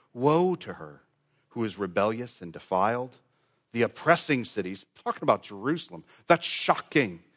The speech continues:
certainly to Josiah in the midst of all of his reforms. Listen, she listens to no voice. She accepts no correction. She does not trust in the Lord. She does not draw near to her God.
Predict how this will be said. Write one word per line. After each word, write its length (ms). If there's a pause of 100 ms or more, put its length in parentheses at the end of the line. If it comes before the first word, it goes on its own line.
(380)
certainly 640 (480)
to 80
Josiah 560 (640)
in 60
the 40
midst 200
of 100
all 140
of 40
his 160
reforms. 520
Listen, 640 (180)
she 180
listens 500
to 120
no 220
voice. 380
She 200
accepts 460
no 160
correction. 800 (200)
She 140
does 160
not 240
trust 480
in 140
the 80
Lord. 420 (800)
She 120
does 160
not 220
draw 240
near 360
to 200
her 100
God. 640